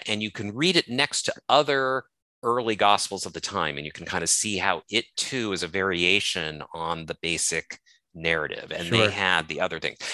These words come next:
Speaker 1: The other you've
Speaker 2: Perfect.
Speaker 1: also already held up, which is the Gnostic Scriptures.
Speaker 2: There it is.
Speaker 1: Um, yeah, so that's a little self-plug, but it too, it's now, it puts it next to other Gnostic texts.
Speaker 2: Yes.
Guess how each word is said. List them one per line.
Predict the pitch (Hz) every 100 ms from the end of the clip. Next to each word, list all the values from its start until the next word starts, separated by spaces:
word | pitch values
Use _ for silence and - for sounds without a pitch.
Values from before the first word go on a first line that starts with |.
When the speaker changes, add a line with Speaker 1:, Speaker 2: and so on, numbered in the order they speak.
| -
Speaker 1:
The | 101
other | 110 156
you've | 156
Speaker 2:
Perfect. | 160
Speaker 1:
also | 170 160
already | 131 131 139 127
held | 127 123
up, | 101 98
which | 104 104
is | 104 104
the | 113
Gnostic | 101 95 -
Scriptures. | - 104 - 90 92 139 - -
Speaker 2:
There |
it | 98
is. | 113 104
Speaker 1:
Um, | 110 104 104 104
yeah, | 95 95
so | 92 110
that's | 104 117
a |
little | 113
self-plug, | 104 - 131 - - 95 82 92 104 - - -
but | 95 -
it | - 151 156 - - -
too, | - 190 156 135 131 - 95
it's | 123 180 - -
now, | 117 107 104 104 - _ -
it | 107 -
puts | 143 -
it | -
next | 113 - -
to | -
other | 110 104 98
Gnostic | 98 123 139 - 76 - _ _
texts. | - - - - - - -
Speaker 2:
Yes. | 98 92 -